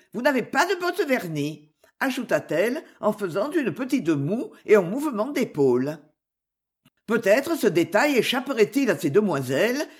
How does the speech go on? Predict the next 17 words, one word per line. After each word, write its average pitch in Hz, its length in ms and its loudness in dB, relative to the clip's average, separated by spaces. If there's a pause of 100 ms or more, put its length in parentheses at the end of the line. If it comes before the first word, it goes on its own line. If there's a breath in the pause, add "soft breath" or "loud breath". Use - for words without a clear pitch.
(140)
même 226 300 -2
si 330 140 0
elles 302 160 0
me 269 100 0
voyaient, 147 760 0
fit 175 180 -6
observer 233 440 -2
Edwin, 156 540 2 (200 loud breath)
non 240 240 -4
sans 247 160 -4
donner 202 280 0
un 240 180 0
coup 185 140 -2
d'œil 170 240 4
à 139 40 -2
ses 143 160 -4
bottes, 208 420 -2